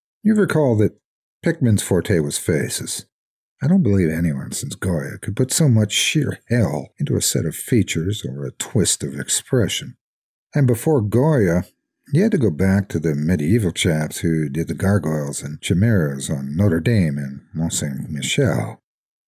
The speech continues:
They believed all sorts of things,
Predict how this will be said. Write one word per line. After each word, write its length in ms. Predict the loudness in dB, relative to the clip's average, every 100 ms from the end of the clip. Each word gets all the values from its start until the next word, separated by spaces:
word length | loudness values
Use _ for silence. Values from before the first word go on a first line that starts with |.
| _
They 180 | 0 2
believed 560 | 4 4 4 4 2 4
all 300 | 4 4 2
sorts 440 | 2 2 0 -2
of 100 | -10
things, 640 | -8 -8 -8 -12 -14 -18